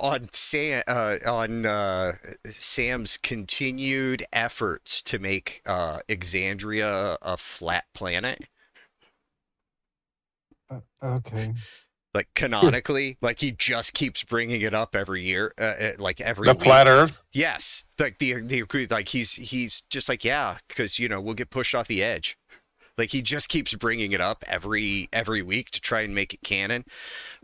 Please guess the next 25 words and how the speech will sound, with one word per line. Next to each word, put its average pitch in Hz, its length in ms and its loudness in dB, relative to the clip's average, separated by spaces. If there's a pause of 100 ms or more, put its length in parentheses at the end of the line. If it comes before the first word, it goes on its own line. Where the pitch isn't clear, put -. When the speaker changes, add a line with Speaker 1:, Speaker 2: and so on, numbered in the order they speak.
(100)
Speaker 1:
Other 135 280 0
people 143 580 0
are 123 200 0
on 127 180 -2
board 127 320 -2
with 147 160 0
this, 160 320 0
and 120 100 -2
the 120 100 0
only 120 300 0
person 127 440 0
who's 110 240 -4
not 101 360 0
and 92 180 -6
who 107 100 -6
gets 98 220 -6
real 92 280 -2
<laughs> - 20 0
upset - 340 0
about 233 300 -2
it 214 100 -4
is 135 160 -2
Matt. 113 320 -2 (2500)
Speaker 2:
Okay, 113 180 -10
well, 120 220 4